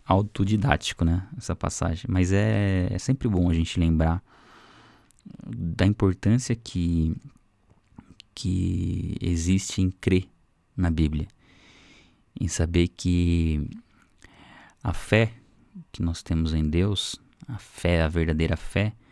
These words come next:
é uma certeza daquilo que nos espera, né?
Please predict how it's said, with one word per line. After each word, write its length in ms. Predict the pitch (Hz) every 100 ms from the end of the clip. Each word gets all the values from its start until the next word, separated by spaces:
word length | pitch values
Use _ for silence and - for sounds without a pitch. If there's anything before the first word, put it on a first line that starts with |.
| _ - _ - _
é 80 | -
uma 160 | 82 82
certeza 880 | - 101 101 - 95 107 120 127 131 _ _ _ _ _ _ _ _
daquilo 540 | - 87 87 - 90 95
que 100 | -
nos 160 | 95
espera, 460 | 98 - - 71 73
né? 160 | 73